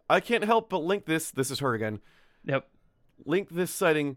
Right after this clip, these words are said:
Speaker 1: to the mid-nineties encounter another man and his son had on the riverbank of La Crosse while hunting for a lost dog. They saw what they described as a lizard man covered in brownish scales and very reptilian looking.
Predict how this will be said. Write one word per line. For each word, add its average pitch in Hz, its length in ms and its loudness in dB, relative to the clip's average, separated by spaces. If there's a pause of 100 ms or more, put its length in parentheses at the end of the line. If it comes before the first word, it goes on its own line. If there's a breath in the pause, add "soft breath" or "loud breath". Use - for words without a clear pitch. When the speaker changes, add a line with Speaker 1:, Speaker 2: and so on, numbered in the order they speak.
(140)
Speaker 1:
to - 80 -12
the 156 120 2
mid-nineties 175 640 2
encounter 120 500 -2
another 135 420 2
man 107 280 -2
and 113 160 -6
his 110 140 -6
son 120 200 -4
had 110 280 -4
on 110 100 -6
the 107 80 -6
riverbank 107 460 -4
of 107 100 -12
La 104 80 -4
Crosse 127 500 -2 (220 soft breath)
while 139 140 -4
hunting 131 320 -2
for 123 160 -4
a 110 60 0
lost 104 380 -4
dog. 113 400 4
They 165 140 2
saw 190 220 2
what 175 120 -2
they 185 120 0
described 151 580 2
as 123 240 -2
a 113 120 0
lizard 185 420 0
man 120 320 -2
covered 131 360 -2
in 151 140 -2
brownish 117 380 -2
scales 110 440 -6
and 113 180 -8
very 104 180 -2
reptilian 117 460 -2
looking. 90 320 -10